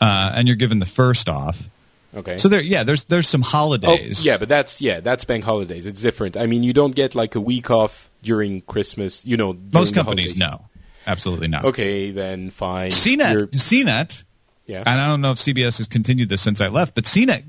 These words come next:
Speaker 1: shut down between Christmas and New Year's because it saved them money.
Speaker 2: How so?
Speaker 1: Because there really isn't a lot of work that is done in that week.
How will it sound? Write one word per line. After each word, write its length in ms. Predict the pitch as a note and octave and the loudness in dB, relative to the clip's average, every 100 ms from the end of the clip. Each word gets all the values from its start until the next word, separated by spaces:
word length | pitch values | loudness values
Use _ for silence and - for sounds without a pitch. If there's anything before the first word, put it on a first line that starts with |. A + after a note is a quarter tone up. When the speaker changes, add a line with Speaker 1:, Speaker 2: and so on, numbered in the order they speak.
| - - | -18 -16
Speaker 1:
shut 400 | - - E3 B2 | -4 0 0 0
down 320 | B2 A2+ G#2+ G2 | -2 0 0 -2
between 400 | G2 - B2 G#2 | -2 2 2 2
Christmas 420 | A#2+ A2+ G#2+ F#2+ | 0 0 0 0
and 120 | G2+ | 2
New 60 | F#2+ | 2
Year's 500 | F2+ E2+ D#2+ F#2+ - - - - - | 4 2 2 -2 -4 -10 -20 -6 0
because 240 | D3+ F#3+ | 2 2
it 60 | D#3 | 0
saved 240 | G3 F#3+ | 0 2
them 140 | C3+ A2 | 4 4
money. 500 | D3 A3+ - - B2+ _ _ _ _ _ _ _ _ _ _ _ | 4 0 -2 -10 -16 _ _ _ _ _ _ _ _ _ _ _
Speaker 2:
How 180 | B2 A#2 | -2 -2
so? 360 | - D3+ - - _ _ _ _ _ - - D3+ | 0 -2 -2 -8 _ _ _ _ _ -20 -14 0
Speaker 1:
Because 400 | C#3 - F3+ D3+ - - | 2 4 2 2 -4 -4
there 120 | F#3+ | -2
really 300 | D#3+ G3 G#3 | 2 4 4
isn't 200 | F3+ D3+ | 4 2
a 40 | B2 | 2
lot 240 | A2 A#2+ | 2 2
of 60 | B2+ | 4
work 280 | A#2+ A#2+ | 2 2
that 140 | - F#2+ | 0 -2
is 120 | E2+ | -2
done 320 | F2 F#2 F#2+ | 0 4 6
in 120 | A2+ | 6
that 180 | A2+ A2 | 6 4
week. 360 | A#2 B2+ D3 | 2 2 0